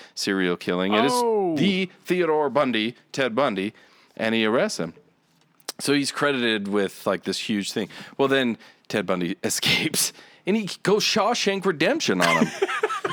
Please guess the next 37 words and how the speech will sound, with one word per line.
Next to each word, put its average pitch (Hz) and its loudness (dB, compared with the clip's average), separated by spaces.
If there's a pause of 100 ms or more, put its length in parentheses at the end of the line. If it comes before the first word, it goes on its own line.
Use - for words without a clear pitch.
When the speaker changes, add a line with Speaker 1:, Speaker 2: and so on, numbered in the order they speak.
(200)
Speaker 1:
He 240 2
digs 254 0
a 262 2
damn 240 4
hole 254 2
through 262 0
the 208 4
wall, 233 2 (180)
and 208 2
in 220 2
the 220 2
middle 226 2
of 214 -2
the 214 0
night, 226 2
he 202 0
puts 190 0
books 170 0
in 202 2
his 180 2
bed, 214 2
and 175 2
he 202 2
escapes. - 0 (100)
Speaker 2:
Okay. 190 2
Speaker 1:
So 185 2
if 160 -2
you 180 -2
didn't 185 2
know 180 2
that, 127 0
that 156 2
was, 151 0
uh, 120 2
Ted 123 -4
Bundy 101 0
escaped 101 -2